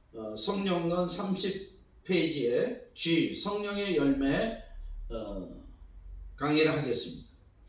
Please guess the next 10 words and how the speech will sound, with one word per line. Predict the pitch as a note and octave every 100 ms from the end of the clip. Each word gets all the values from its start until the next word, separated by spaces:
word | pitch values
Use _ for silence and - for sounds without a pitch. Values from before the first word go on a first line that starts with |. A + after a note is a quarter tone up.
| - - -
모든 | D3+ G3+ A3 A3
생물은 | - A3 G3+ F#3 F#3 C#3 -
꽃이 | A#3 A#3 A#3 -
피고 | G#3 F3 G3 C4 -
잎이 | D#3 E3 - F#3+ F#3+ F3+ -
자라고 | - D3+ D#3+ C#3+ C#3+ D#3+ - -
열매를 | D3 D#3 D#3 D#3 F#3 A3 - -
맺습니다. | C3 C#3 - G2+ - - - - - -
꽃이 | A#3 A#3+ A#3+
없이는 | A3+ - G3+ G3